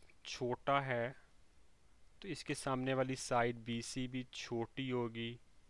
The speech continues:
compare to ये angle जो कि सिक्सटी है और इसके सामने वाली side जो ना एसी है, ठीक है, जो कि मुमकिन नहीं है क्योंकि हमें बताया गया है बीसी छोटा नहीं है, बड़ा है। तो फिर जो हम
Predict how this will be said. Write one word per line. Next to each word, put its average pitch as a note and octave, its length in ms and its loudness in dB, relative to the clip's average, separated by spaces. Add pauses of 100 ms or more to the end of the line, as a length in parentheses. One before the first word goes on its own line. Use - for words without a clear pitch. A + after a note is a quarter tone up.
(520)
compare B2 600 2
to A#2+ 120 -2
ये A#2+ 280 0
angle A#2+ 360 2
जो A#2 180 -2
कि A#2 160 -6
सिक्सटी - 580 -6
है A#2+ 80 2
और A#2+ 140 2
इसके A#2 220 -4
सामने A2+ 340 -2
वाली A2+ 220 0
side A2 340 -2
जो A2+ 120 -8
ना A2+ 120 -6
एसी A2 320 -10
है, A2+ 140 -10 (840)
ठीक B2+ 180 -4
है, C#3 100 -4 (580)
जो C#3 160 6
कि E3+ 140 6
मुमकिन B2 400 2
नहीं A2 220 -2
है A#2 120 -2 (160)
क्योंकि B2+ 220 -4
हमें A#2+ 240 -2
बताया A2+ 400 4
गया A#2 180 2
है A#2+ 80 4 (140)
बीसी A2+ 420 -8
छोटा A#2 460 -2
नहीं A2+ 160 -4
है, A2+ 120 -2
बड़ा G#2+ 240 -2
है। G#2 160 -2 (480)
तो B2+ 60 -4
फिर C3 200 -4
जो C3 120 -2
हम B2+ 140 -2